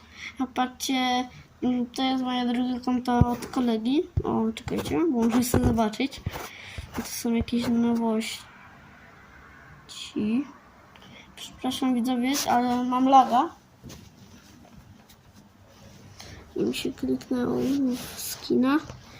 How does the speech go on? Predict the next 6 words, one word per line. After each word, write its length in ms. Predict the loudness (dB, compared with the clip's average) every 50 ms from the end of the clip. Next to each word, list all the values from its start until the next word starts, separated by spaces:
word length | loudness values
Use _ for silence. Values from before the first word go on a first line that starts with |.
| -18 -16 -16 -16 -8 0
Więc 300 | 2 4 4 4 2 2
lecimy 480 | 2 2 2 2 2 2 4 6 6 6
na 100 | 4 4
moje 480 | 4 4 2 2 2 2 2 4 4 2
już 340 | 2 2 0 -2 -4 -8 -12 -8
trzecie, 600 | -8 -4 0 0 0 0 0 0 0 2 2